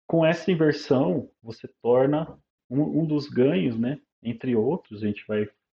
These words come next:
desenrolando aí, a gente vai levantando todos eles,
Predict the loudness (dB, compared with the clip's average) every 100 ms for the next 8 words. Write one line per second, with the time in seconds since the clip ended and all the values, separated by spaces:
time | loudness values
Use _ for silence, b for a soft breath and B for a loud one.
0 | _ _ -4 0 2 4 6 6 6 4
1 | 4 0 2 2 2 0 0 0 0 -2
2 | 0 0 0 -6 -2 0 0 0